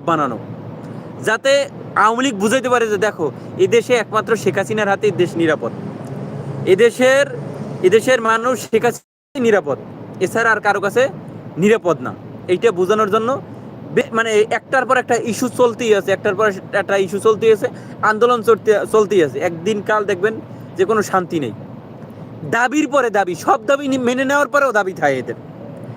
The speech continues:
সব দাবি মেনে নেওয়ার পরেও দাবি থাকে, বুঝতে পারছেন? যাই হোক, সবাই ভালো থাকবেন, সুস্থ থাকবেন,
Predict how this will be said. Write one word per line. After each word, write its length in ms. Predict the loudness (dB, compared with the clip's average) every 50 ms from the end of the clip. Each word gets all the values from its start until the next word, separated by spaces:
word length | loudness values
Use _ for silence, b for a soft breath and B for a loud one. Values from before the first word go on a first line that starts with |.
| -14 -14 -14
সব 320 | -8 -2 2 2 2 2 0 0
দাবি 220 | -2 -2 0 0
মেনে 240 | 0 0 0 2 2
নেওয়ার 240 | 2 4 4 2 2
পরেও 220 | 2 4 4 4
দাবি 220 | 4 2 0 0 0
থাকে, 260 | -2 -4 -4 -4 -8 -12 -12 -14 -14 -14 -14 -14 -14 -14 -14 -14 -12 -12 -12 -12 -12 -12 -12 -12 -12 -12 -12 -12 -12 -12 -12 -12 -12 -12 -12 -12
বুঝতে 200 | -10 -6 -4 -2
পারছেন? 260 | -2 -2 -2 -2 -8 -8 -8 -12 -12 -12 -12 -12 -12 -12 -12 -12 -12 -8 -2
যাই 180 | 2 2 4 6
হোক, 160 | 4 4 2 0 -10 -16 -14 -12 -12 -12 -12 -12 -14 -14 -14 -14 -12 -12 -8 -2
সবাই 180 | 2 2 4 4
ভালো 240 | 2 2 0 2 2
থাকবেন, 360 | 0 0 2 2 0 0 0
সুস্থ 220 | -2 0 2 2
থাকবেন, 380 | 4 4 4 2 4 0 0 0